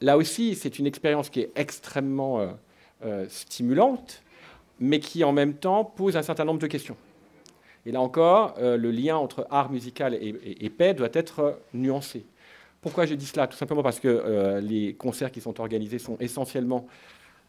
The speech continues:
projetés vers un public très occidentalo-centré. Donc, euh, ils ne jouent pas, finalement, au Moyen-Orient. Ils n'ont pas les autorisations, d'ailleurs,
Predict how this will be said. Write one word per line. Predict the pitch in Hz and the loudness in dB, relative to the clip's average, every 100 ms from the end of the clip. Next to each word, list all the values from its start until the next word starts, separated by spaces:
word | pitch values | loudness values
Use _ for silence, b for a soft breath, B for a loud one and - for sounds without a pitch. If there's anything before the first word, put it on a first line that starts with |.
| _ | _
projetés | - 175 - 180 151 | 2 2 2 2 2
vers | 131 123 | 2 0
un | |
public | 127 117 120 | -2 -6 -6
très | - 185 143 | -6 -4 -4
occidentalo-centré. | 131 - - - 104 98 113 - 220 254 _ - 123 | -6 -6 -6 -4 -8 -8 -10 -8 -12 -12 _ -20 -12
Donc, | 107 104 - | -8 -8 -4
euh, | 107 92 95 | -4 -4 -6
ils | 95 104 | -8 -2
ne | 117 | -2
jouent | 113 | -4
pas, | 123 170 - - _ - | 6 6 6 -12 _ -20
finalement, | - - 123 127 131 | -14 -6 -2 -2 4
au | 170 | 8
Moyen-Orient. | 151 135 131 120 165 240 - | 10 10 8 6 2 -6 -10
Ils | 98 | -12
n'ont | 92 | -6
pas | 104 | -4
les | 101 | -4
autorisations, | 95 98 92 98 - 110 | -6 -8 -8 -10 -12 -10
d'ailleurs, | 98 107 60 | -8 -8 -12